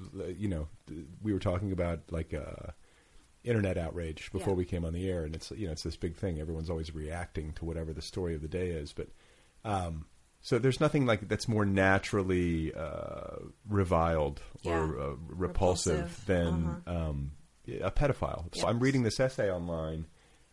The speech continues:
Speaker 1: and, uh, basically the, the argument or, like, this study was done that says that there could potentially be a genetic component. Because the question that comes up in my mind whenever I read about pedophiles is like, "What? Like, this compulsive behavior to go wanna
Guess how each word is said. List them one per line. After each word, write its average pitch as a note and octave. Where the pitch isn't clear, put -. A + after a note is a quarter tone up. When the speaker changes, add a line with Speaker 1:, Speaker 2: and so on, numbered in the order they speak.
Speaker 1:
and, F#2+
uh, F#2
basically A#2+
the, F2+
the -
argument G#2+
or, F2+
like, F2
this F2
study A2+
was F2+
done E2
that D#2
says F2+
that -
there G#2+
could -
potentially G2+
be F2+
a E2
genetic D#2+
component. A2+
Because C3+
the C3+
question D#3+
that C#3+
comes B2
up A#2
in A2
my G2
mind C3
whenever G2
I F2+
read G2
about E2+
pedophiles F#2+
is -
like, -
"What? -
Like, G2+
this G#2+
compulsive -
behavior G#2
to D2+
go G2
wanna F2+